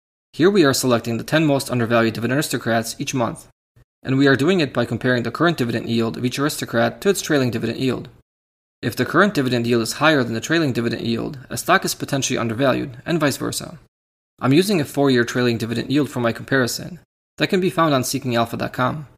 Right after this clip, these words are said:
Let's do a quick recap of September and October before we make the November selections.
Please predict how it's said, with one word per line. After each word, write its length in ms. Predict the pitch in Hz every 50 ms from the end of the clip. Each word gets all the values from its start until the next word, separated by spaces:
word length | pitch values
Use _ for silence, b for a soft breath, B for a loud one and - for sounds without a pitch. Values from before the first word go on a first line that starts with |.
| _ _ _ _ _ _ _ _ -
Let's 180 | 131 131 -
do 140 | - 214 226
a 60 | 208
quick 220 | 214 - 196 175 -
recap 360 | - 139 131 - 131 123 -
of 80 | 117 -
September 460 | - 120 110 - 160 156 147 139 127
and 100 | 117 110
October 460 | 110 - - 127 123 117 110 110 120
before 300 | 113 - 131 - - 185
we 80 | 180 165
make 180 | 156 147 -
the 80 | - 123
November 320 | 117 104 123 120 117 113
selections. 640 | - - 117 117 113 - - - - - - - -